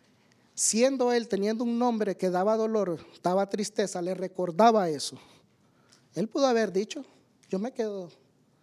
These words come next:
triste y que vean los demás, porque a mí fue que me pusieron así". Y eso, cuando estaba leyendo eso, me, me recordé cuando iba a Jesús pasando y estaba el,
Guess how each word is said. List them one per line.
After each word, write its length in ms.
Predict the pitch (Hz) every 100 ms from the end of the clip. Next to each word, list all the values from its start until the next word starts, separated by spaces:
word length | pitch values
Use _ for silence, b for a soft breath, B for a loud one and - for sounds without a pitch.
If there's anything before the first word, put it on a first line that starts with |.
| b b b b b b -
triste 580 | 208 254 254 240 226 - - _ _ b b b b b -
y 80 | 190
que 140 | 196
vean 220 | 190 214
los 100 | 220
demás, 280 | 196 190 262 -
porque 180 | 226
a 40 | 196
mí 120 | 226
fue 160 | 359 -
que 120 | 220
me 100 | 214
pusieron 440 | 214 190 202 185
así". 340 | 170 - 156 143 - _ B B B
Y 120 | 180 214
eso, 220 | 226 262
cuando 200 | 240 220
estaba 240 | 233 240
leyendo 380 | 247 233 240 247
eso, 180 | 247 262
me, 160 | 240 247
me 180 | 220 214
recordé 480 | 214 214 208 196 226
cuando 260 | 240 226
iba 280 | 220 247 233
a 40 | 208
Jesús 280 | 196 247
pasando 540 | - 208 226 233 269 269 B B B
y 80 | 202
estaba 580 | 202 202 214 226 233 226
el, 680 | 214 208 202 196 170 160